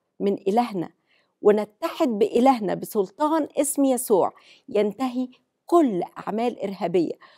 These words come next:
وتنتهي أعمال داعش وأعمال جبهة النصرة على هذه البلد،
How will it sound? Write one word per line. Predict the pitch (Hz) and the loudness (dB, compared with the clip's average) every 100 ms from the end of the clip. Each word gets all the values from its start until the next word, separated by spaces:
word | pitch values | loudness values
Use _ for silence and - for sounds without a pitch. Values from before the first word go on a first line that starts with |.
| _ | _
وتنتهي | 185 185 185 196 269 269 269 - | -2 0 -4 -2 -2 0 0 0
أعمال | 170 185 220 240 | -2 0 0 0
داعش | 240 233 147 - | 2 2 0 -6
وأعمال | 170 160 170 220 214 | -6 -4 0 0 2
جبهة | 220 226 233 | 0 -2 0
النصرة | 240 277 285 - - _ _ _ - | 2 2 2 -4 -10 _ _ _ -8
على | 175 | -6
هذه | 175 180 170 202 | -4 -4 0 0
البلد، | 180 180 170 | 0 0 0